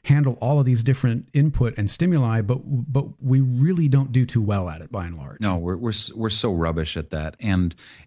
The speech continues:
Speaker 2: and I, you know, artists are notorious for, for kind of kicking against constraints. And, and I talk about constraints at length in the book because I, I think i-, in creativity, constraints actually narrow the problem down to the point where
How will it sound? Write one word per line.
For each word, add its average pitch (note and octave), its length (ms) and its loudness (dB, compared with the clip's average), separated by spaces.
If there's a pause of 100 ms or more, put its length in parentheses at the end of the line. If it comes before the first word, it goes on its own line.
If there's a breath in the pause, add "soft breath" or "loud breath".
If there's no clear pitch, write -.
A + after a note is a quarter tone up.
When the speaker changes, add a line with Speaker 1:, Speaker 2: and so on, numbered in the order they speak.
(100)
Speaker 2:
and F#2+ 140 0
I, F#2+ 100 -2
you G#2+ 160 -6
know, F#2+ 160 -2
artists G2 420 -2
are F#2 80 -2
notorious F2 680 -2
for, E2 400 -4
for - 180 -10
kind F2 180 -4
of E2+ 120 -4
kicking F#2+ 340 0
against E2 400 -2
constraints. F2 720 -2
And, E2+ 180 0 (400 loud breath)
and F#2+ 140 -2
I F#2+ 60 0
talk A2+ 280 -6
about F2+ 180 -10
constraints E2+ 500 -6
at C2 100 -10
length F#2+ 300 -4
in F#2 80 0
the E2 80 0
book D2+ 280 -8
because F2 280 -6
I, F2 200 -2
I F#2 120 -4
think - 360 -4 (520 loud breath)
i-, F#2+ 160 -12 (120)
in F#2+ 200 0
creativity, F2 1160 -4
constraints A#2 500 -2
actually F2 600 -4 (340)
narrow G#2 580 2
the F#2+ 100 -2
problem F2 460 -2
down F#2+ 380 0
to D#2+ 120 -6
the E2+ 60 -4
point F2 340 -4 (160)
where E2+ 360 -2